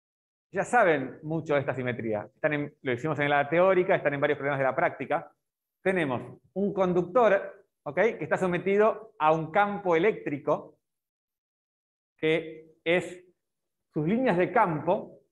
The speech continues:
están separadas de manera equiespaciada. Eso significa que el campo eléctrico es constante en todo punto del espacio y apunta en la dirección ver-, eh, hacia arriba. Entonces, lo que es de esperar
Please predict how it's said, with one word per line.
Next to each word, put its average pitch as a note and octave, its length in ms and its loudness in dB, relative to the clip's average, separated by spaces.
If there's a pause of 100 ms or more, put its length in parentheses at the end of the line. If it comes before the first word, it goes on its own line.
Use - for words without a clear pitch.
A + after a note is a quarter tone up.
(160)
están G3 300 0
separadas F#3+ 720 2
de D#3 80 -4
manera F3 300 2
equiespaciada. C#3 880 0 (380)
Eso F3 160 2
significa E3+ 560 0
que D#3 60 -2
el C#3 120 -2
campo F3 280 2
eléctrico F3 540 2
es D#3+ 320 -2
constante F#3 840 0 (1000)
en D#3+ 460 -6 (220)
todo F#3 300 4
punto E3 320 2
del C#3 140 2
espacio B2 480 -4 (880)
y B2+ 60 -4
apunta D3 340 -2
en E3 40 2
la D3+ 60 2
dirección C3 380 0
ver-, B2+ 240 -4
eh, A#2 500 -4
hacia - 200 -6
arriba. B2 240 -2 (1300)
Entonces, G3+ 260 4
lo F#3+ 100 6
que A#3+ 80 4
es B3 60 6
de A#3 60 6
esperar A3+ 580 2